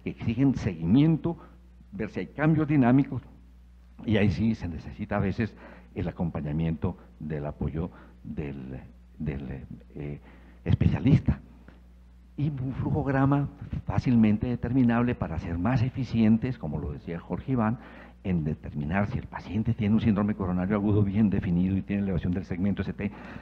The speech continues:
ya tomé decisiones con él, no tiene cambios electrocardiográficos inicialmente, pero luego me los hace, la troponina me llegó elevada y muy elevada, ya tomo decisiones, me llegó ese paciente,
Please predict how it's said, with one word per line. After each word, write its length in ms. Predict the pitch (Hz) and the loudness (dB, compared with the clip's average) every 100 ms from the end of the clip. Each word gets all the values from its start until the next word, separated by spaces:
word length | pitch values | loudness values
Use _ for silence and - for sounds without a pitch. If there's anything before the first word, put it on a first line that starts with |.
| - | -10
ya 120 | 90 | -8
tomé 220 | - 85 | -4 0
decisiones 560 | 87 82 80 80 78 85 | 0 0 -4 -6 -6 -4
con 160 | 92 98 | -2 0
él, 220 | 104 107 - - - - - - - - - | 0 -4 -12 -16 -16 -18 -20 -20 -20 -14 0
no 240 | 113 113 | 6 6
tiene 220 | 113 104 | 6 2
cambios 320 | 101 107 107 | 4 4 6
electrocardiográficos 920 | - 87 78 76 78 76 87 98 - 90 | 4 2 -4 -8 -8 -4 -2 -2 -2 -2
inicialmente, 760 | 87 80 95 95 101 98 107 | 0 -2 -2 0 2 2 -2
pero 240 | - 95 87 | -4 -4 2
luego 400 | 92 92 101 98 - - | 2 4 0 -2 -6 -2
me 120 | 98 | 0
los 180 | 85 80 | 2 4
hace, 340 | 110 113 110 104 - - - - - - - | 4 2 0 -4 -8 -20 -20 -20 -20 -20 -12
la 160 | 101 87 | -8 -4
troponina 400 | 90 92 95 98 | 0 2 4 4
me 120 | 98 | 4
llegó 200 | 85 92 | 2 2
elevada 380 | 92 90 101 101 | 4 6 6 6
y 100 | 104 | 8
muy 280 | 113 127 | 8 8
elevada, 440 | 113 98 107 113 104 - - - | 4 2 0 0 -6 -16 -10 -4
ya 120 | 113 | -4
tomo 260 | - 104 98 | -2 0 2
decisiones, 600 | 95 - 85 117 117 120 - - - | 2 0 2 4 4 2 -6 -16 -12
me 80 | 80 | -4
llegó 200 | 78 78 | -2 0
ese 120 | - - | 0 -2
paciente, 640 | - 101 101 95 101 101 | -2 -2 -2 -2 -6 -10